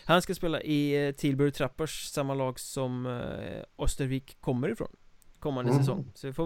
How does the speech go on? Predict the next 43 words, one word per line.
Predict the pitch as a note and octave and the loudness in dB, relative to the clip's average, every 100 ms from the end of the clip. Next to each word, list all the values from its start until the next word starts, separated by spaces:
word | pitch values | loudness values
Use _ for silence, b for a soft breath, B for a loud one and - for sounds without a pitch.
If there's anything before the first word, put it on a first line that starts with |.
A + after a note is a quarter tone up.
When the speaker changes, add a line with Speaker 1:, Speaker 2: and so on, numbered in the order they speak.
| E3+ | 0
Speaker 1:
väl | E3 | 0
se | D#3 | 2
Speaker 2:
Mm. | C3+ | 2
Speaker 1:
ifall | C#3 C#3 | 2 0
han | D3 | -2
åker | E3+ E3 | -4 -4
dit | D3 C#3+ - | -4 -4 -6
och | B2+ - - _ _ - - | -12 -14 -20 _ _ -20 -2
piskar | D3+ - D3+ | -2 0 0
in | C#3+ C3+ | 0 0
poäng | C#3 C3 B2 | -2 -2 -4
i | - B2+ B2 A#2+ B B B B B - | -6 -6 -6 -8 B B B B B -14
den | - B2+ B2+ | -4 -4 -2
tyska | C3+ - A#2+ | -4 -6 -6
tredje | B2+ A#2+ A#2 | -4 -2 -2
ligan | A#2+ D3 | -2 -4
då. | C#3 | -6
Han | A#2 B2+ | -6 -4
är | C3+ | -2
ju, | C3 B2+ B2+ B2+ | -2 -2 -2 -4
eh, | C3+ - D#2 - - | -4 -4 -6 -6 -4
nitton | C3+ - - C3 | -4 -4 -4 -4
år, | C#3 | -4
tror | C#3 | -4
jag, | A#2+ | -4
så | B2+ | -2
det | |
är | |
ju | C3+ | 0
en | B2+ | 0
ung | C3 C#3+ | 0 -2
kille. | D#3 A#2+ A#2+ | -4 -6 -6
Men | C3+ | -2
det | D3 | 0
är | C3 - - - - - - - - | -2 -8 -20 -20 -20 -20 -20 -18 -10
ingen | E3+ E3 D#3 | -4 0 0
riktig | E3 E3+ | -2 -6
fäste | E3+ - C#3 | -8 -8 -6
för | C#3+ | -4
honom | C3 B2+ | -2 -2
heller | A#2 C#3 | -4 -6
i, | D3+ C3+ C3+ - b b b b C3+ | -6 -6 -8 -14 b b b b 0
Speaker 2:
Nej. | A#2+ C3 | 4 4